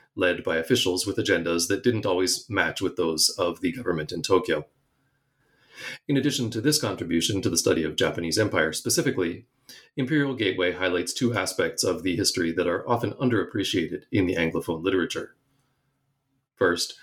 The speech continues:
Shirane expands the aperture of his narrative beyond bilateral Sino-Japanese relations to encompass a more dynamic multilateral milieu that includes colonial Taiwan,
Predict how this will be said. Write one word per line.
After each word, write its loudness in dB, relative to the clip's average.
Shirane 0
expands 0
the -2
aperture 0
of 0
his -6
narrative 2
beyond 0
bilateral 2
Sino-Japanese 0
relations -2
to 2
encompass 0
a 0
more 0
dynamic 0
multilateral 2
milieu 0
that 2
includes -2
colonial -2
Taiwan, 0